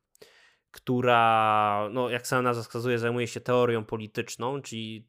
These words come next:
to, co na-, <laughs> my tutaj próbujemy, e, przynajmniej mówić, czyli czym jest polityka, e, czym jest właśnie polityczność, czym jest władza, e, i inne związane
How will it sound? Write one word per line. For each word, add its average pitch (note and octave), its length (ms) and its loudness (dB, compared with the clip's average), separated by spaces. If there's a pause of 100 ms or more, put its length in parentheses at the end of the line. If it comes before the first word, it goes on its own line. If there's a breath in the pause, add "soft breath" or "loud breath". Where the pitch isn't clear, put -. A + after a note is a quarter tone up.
(220)
to, B2+ 100 -6
co A#2+ 180 -4
na-, A2 120 -4 (160)
<laughs> - 60 -10
my D3 200 4
tutaj C3 240 2
próbujemy, C3+ 760 2 (480 loud breath)
e, A#2+ 100 -2
przynajmniej C3 280 0
mówić, B2+ 360 -2
czyli B2 120 -8
czym C3 160 0
jest B2+ 160 0
polityka, A#2+ 880 0 (400)
e, A2 1000 0
czym - 100 -8
jest A2+ 100 -4
właśnie A#2 220 -6
polityczność, C#3 800 -6
czym B2 140 -10
jest C#3 120 -4
władza, A#2+ 580 2 (500 soft breath)
e, A#2+ 300 -2
i - 320 -14
inne B2+ 600 -2 (640)
związane B2 800 2